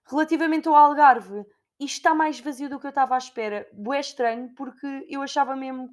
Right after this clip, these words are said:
que, pronto, os turistas e estava tudo a ficar, eh, normal e o Algarve estava mesmo cheio. Se calhar vai estar ainda em agosto, mas, por exemplo, imaginem, no condomínio onde eu estou, piscina sempre ao barrote, não vale a pena,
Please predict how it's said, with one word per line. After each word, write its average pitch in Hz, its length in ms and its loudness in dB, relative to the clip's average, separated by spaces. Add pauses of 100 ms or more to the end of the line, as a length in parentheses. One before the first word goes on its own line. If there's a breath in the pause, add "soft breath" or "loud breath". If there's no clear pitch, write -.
que, 247 560 -12 (380)
pronto, 349 240 -6
os 285 120 -10
turistas 277 720 -6
e 254 120 -8
estava 254 260 4
tudo 247 220 -8
a - 20 -10
ficar, 254 320 6
eh, 247 200 -4
normal 247 800 4
e 226 180 -14
o 233 80 -2
Algarve 233 360 6
estava 233 280 -6
mesmo 233 200 -10
cheio. 226 300 -2 (240 loud breath)
Se - 160 -20
calhar 269 280 8
vai 262 140 4
estar 262 260 2
ainda 254 320 -8
em 247 180 -8
agosto, 240 560 -8 (420)
mas, 269 380 0
por - 100 -16
exemplo, 262 320 -6
imaginem, 262 440 -8
no 254 100 -8
condomínio 277 560 -6
onde 269 140 -8
eu - 20 -10
estou, 262 420 -2 (280 soft breath)
piscina 262 440 -6
sempre 240 320 -6
ao 247 120 4
barrote, 269 480 2 (100)
não 233 160 -6
vale 226 200 0
a 233 40 -4
pena, 285 400 -6